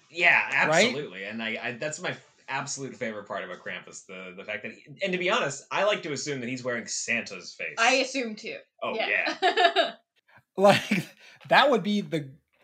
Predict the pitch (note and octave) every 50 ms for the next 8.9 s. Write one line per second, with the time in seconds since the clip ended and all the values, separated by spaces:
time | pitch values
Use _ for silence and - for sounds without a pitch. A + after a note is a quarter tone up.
0 | _ _ - - - F#3 F#3+ F#3 - F#3 F3 D#3+ D3+ - - D3+ C#3+ C#3 - D3+
1 | C#3 C3+ C3 - - D3+ D3 D#3 C3+ - C#3 - C4 C#4 - E4+ B3 A#3 B3 A3
2 | G#3 F#3 D3 - - G#3+ G#3+ - G#3 F#3 E3 D#3 E3 E3 C#3 - - - _ _
3 | _ _ _ _ - B2 B2 A#2 D3+ G#3 A#3+ B3+ G#3+ F#3 E3 C#3+ B2+ C3+ B2+ -
4 | C#3 C3+ B2 - - C#3 C3+ D3 C#3 B2 A2+ - B2+ A2+ B2+ B2+ B2+ - - B2
5 | B2+ C#3 D3+ C#3 A2+ G2+ F#2 F#2+ G2 A2 A#2 C#3 E3+ - B2 C3 B2 C3+ D3 D3
6 | D#3 D3+ C#3 - - - C#3 - - C3+ B2+ A2+ A2 - - A#2+ A#2 A#2 A#2 A#2
7 | A#2 A2+ - - _ - A2+ G#2+ G2+ - A2+ A2 A2 A2 A2+ A2+ A#2 B2 C3 C3+
8 | C3+ C3 - - D#3 C#3+ - C#3+ C3+ C3+ C3 C3+ C#3 C#3+ D#3 - -